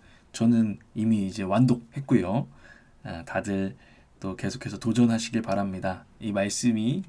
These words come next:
우리 안에 예수님이 자라나는 시간이 될 줄 믿습니다. 누가복음 오늘,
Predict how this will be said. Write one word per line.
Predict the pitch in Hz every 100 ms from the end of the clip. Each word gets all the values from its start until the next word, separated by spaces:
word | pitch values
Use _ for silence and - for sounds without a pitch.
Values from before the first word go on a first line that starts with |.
| -
우리 | 101 107
안에 | 95 104 104
예수님이 | 95 - 113 110 110 107 117 143 - - - _ _
자라나는 | - 117 110 107 98 104 92 -
시간이 | - - - 107 101
될 | 95 90
줄 | - 95
믿습니다. | - - 101 87 87 - - - - _
누가복음 | 110 113 120 117 110 107 101 110 170 190
오늘, | 113 110 107 104